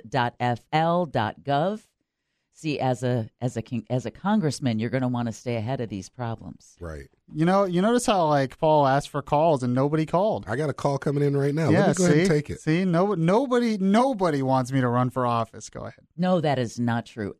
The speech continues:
Speaker 1: Everybody wants you to run for office. You and Tim Tebow, imagine that ticket.
Speaker 3: <laughs> Tim Tebow.
Speaker 1: Why not? Dream big. And he'd be your V P, too.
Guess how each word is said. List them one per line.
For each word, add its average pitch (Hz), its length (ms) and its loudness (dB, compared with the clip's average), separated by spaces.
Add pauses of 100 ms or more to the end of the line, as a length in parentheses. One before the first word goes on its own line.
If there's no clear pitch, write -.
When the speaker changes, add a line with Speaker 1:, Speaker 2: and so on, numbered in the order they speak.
Speaker 1:
Everybody 123 540 -2
wants 101 320 -8
you 110 80 -6
to 101 80 -6
run 98 180 -6
for 101 200 -10
office. - 520 -12
You 208 320 2
and 165 160 -2
Tim 196 240 0
Tebow, 220 480 -2
imagine 180 480 -2
that 160 160 0
ticket. - 380 2 (260)
Speaker 3:
<laughs> 302 200 0
Tim 285 420 -2
Tebow. - 340 -2 (260)
Speaker 1:
Why 285 260 4
not? 403 420 2 (640)
Dream 403 320 2
big. 233 600 0 (220)
And 180 140 -2
he'd 269 180 -2
be 247 80 0
your 220 220 2
V 196 240 0
P, 226 300 0
too. 208 420 0